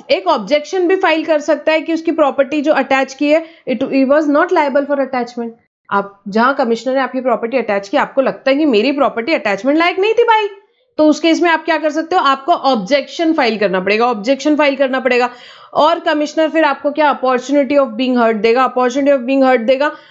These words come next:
और क्या बोलेगा यहाँ पे, यहाँ पे रिलीज कर देगा आपकी प्रॉपर्टी by an order, क्या कर देगा, रिलीज कर देगा आपकी प्रॉपर्टी, रिलीज कर देगा आपकी प्रॉपर्टी। ये कमिश्नर, अगर यहाँ पे कमिश्नर को ऐसा लगता है कि आपकी प्रॉपर्टी जो है,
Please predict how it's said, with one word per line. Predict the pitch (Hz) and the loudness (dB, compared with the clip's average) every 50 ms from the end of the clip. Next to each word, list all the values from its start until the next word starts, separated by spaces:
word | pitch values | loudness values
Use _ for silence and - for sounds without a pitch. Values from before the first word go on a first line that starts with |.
| _ - | _ -4
और | - 277 302 294 | 0 0 0 0
क्या | 294 320 311 | 0 -2 0
बोलेगा | 302 302 294 302 311 311 | 0 2 0 2 0 0
यहाँ | 302 302 294 302 294 | 0 0 0 0 2
पे, | 311 311 330 320 - - _ _ 233 | 2 0 0 -2 -10 -20 _ _ -2
यहाँ | 254 277 285 285 285 | 0 2 2 2 2
पे | 294 302 311 302 | 2 0 0 2
रिलीज | 269 285 277 277 330 359 381 381 | 0 2 4 4 4 4 2 2
कर | 339 311 277 | 0 -2 0
देगा | 247 269 269 277 269 | 2 2 2 2 0
आपकी | 262 269 277 269 | 0 -2 -6 -4
प्रॉपर्टी | 269 269 240 220 240 240 233 254 | -2 -2 -2 -2 -4 -4 -2 -2
by | 220 233 240 240 | 0 0 0 0
an | 240 240 | 0 0
order, | 226 226 240 247 | 0 0 0 0
क्या | 262 247 | -2 -2
कर | 220 240 | -2 -2
देगा, | 233 233 247 277 277 | 0 0 2 2 2
रिलीज | 254 240 240 233 254 285 302 302 - | 4 4 2 4 4 2 2 0 0
कर | - 202 | -2 -2
देगा | 175 170 170 175 180 | 0 0 -2 -2 -2
आपकी | 170 175 - 196 | -4 -4 -6 -8
प्रॉपर्टी, | 190 185 175 175 185 180 202 | -6 -6 -6 -6 -4 -4 0
रिलीज | 196 226 226 233 254 247 247 | 0 2 2 2 0 0 0
कर | 262 233 | 0 2
देगा | 220 233 220 226 | 2 2 2 2
आपकी | 214 220 240 226 | -2 -2 -4 -2
प्रॉपर्टी। | 220 214 202 214 208 208 208 - - - - - - - 240 | -2 0 0 0 -4 -4 -4 -6 -14 -20 -20 -20 -10 -4 0
ये | 254 349 381 | 2 2 2
कमिश्नर, | 381 349 311 302 311 320 - 349 370 381 | 2 0 0 0 -2 -2 -2 0 0 2
अगर | 370 349 349 359 | 2 0 0 0
यहाँ | 359 339 320 320 | 0 0 0 0
पे | 330 339 | 0 0
कमिश्नर | 330 302 285 294 294 294 - 330 320 | 0 0 0 0 -2 -2 -2 -2 0
को | 311 330 | 2 0
ऐसा | 320 330 330 | 0 2 0
लगता | 311 262 - - - 277 | -2 -2 -4 -2 -2 -2
है | 269 | -2
कि | 254 262 277 | 0 0 0
आपकी | 269 254 262 - - 302 302 | 0 0 -2 -2 -4 -4 0
प्रॉपर्टी | 311 294 254 240 233 262 262 254 302 302 | 2 0 0 0 2 0 0 0 0 -2
जो | 262 285 | 2 2
है, | 269 233 202 | 2 2 2